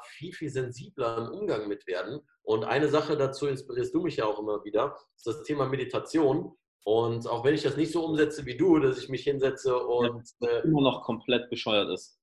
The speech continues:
Speaker 1: <laughs>
Speaker 2: So.
Speaker 1: Und,
Speaker 2: Ja.
Speaker 1: also, Digga, ich, ich mach's anders, ich mach's anders. <laughs> Das sag ich dir jedes Mal. <laughs> Ähm, dass ich mich halt nicht, äh,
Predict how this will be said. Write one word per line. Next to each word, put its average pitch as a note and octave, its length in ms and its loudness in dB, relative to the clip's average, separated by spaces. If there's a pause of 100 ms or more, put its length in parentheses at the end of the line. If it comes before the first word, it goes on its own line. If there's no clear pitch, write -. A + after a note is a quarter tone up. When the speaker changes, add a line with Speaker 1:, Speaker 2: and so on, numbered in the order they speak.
Speaker 1:
<laughs> - 600 6
Speaker 2:
So. - 280 2 (440)
Speaker 1:
Und, D#3 180 4 (240)
Speaker 2:
Ja. D#3+ 300 4 (220)
Speaker 1:
also, F3 260 6
Digga, F#3 280 6
ich, C#3 120 4 (260)
ich F#3 180 -2
mach's G#3+ 200 2
anders, - 400 2
ich - 120 -4
mach's - 180 0
anders. - 380 2
<laughs> - 680 8
Das G#4+ 120 12
sag G#4 160 6
ich G#4 60 4
dir F4+ 140 6
jedes F4+ 280 2
Mal. D4+ 340 0 (480)
<laughs> - 640 -2 (720)
Ähm, D#3+ 460 4 (240)
dass D3+ 200 4
ich E3 40 -4
mich D#3 180 0
halt D3+ 180 2
nicht, - 360 -4
äh, C3+ 380 2